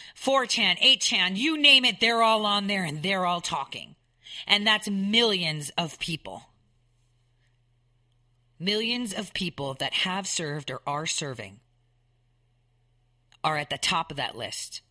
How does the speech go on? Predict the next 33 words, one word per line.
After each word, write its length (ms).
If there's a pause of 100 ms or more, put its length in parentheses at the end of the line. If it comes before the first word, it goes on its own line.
(720)
And 200
then 340 (200)
it's 240
just 460
Americans 720
that 180
know 560
what's 400 (120)
up. 280 (720)
Fed 380
up 260 (480)
citizens, 760 (280)
they're 200
like, 240
"No 360
more. 380 (920)
I 160
will 140
get 200
to 100
the 80
bottom 300
of 60
this." 240 (840)
That 400 (140)
is 160
why 220
he's 220
such 220
a 40
genius. 420
He 220
crowdsourced. 1120